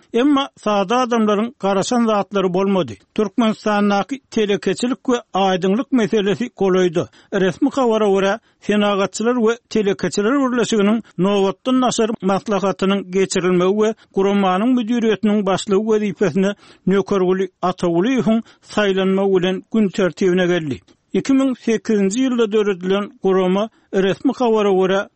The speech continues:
bugünkü gün ýurdun hususy iş ogurlarynyň ýigirmi sekiz müňden gowragyny özüne jemleýär. Ýöne bu iş ogurlary barada bilinýän zat ören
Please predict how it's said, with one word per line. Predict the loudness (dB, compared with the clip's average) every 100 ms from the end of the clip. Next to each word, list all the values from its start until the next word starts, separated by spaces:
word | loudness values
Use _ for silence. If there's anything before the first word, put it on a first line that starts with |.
| _
bugünkü | 0 2 0 0
gün | 0 0 -2
ýurdun | 0 2 2 0 -4 -4
hususy | -6 0 0 2 -2 -2
iş | -2 0 2
ogurlarynyň | 0 0 0 0 2 0 -4 -4
ýigirmi | 0 0 0
sekiz | 0 -2 -2 -4 -2
müňden | 0 2 0 -2
gowragyny | -2 0 2 0 0 0 -2
özüne | 0 2 2 0 0
jemleýär. | 0 0 0 -4 -10 _
Ýöne | 0 2 0 -2 _
bu | -2
iş | 0 2 2
ogurlary | 0 0 0
barada | 2 2 0 -2 -4 -4
bilinýän | -4 0 2 2 0 0
zat | -2 -2 -6 -20 _
ören | 0 0 0 -2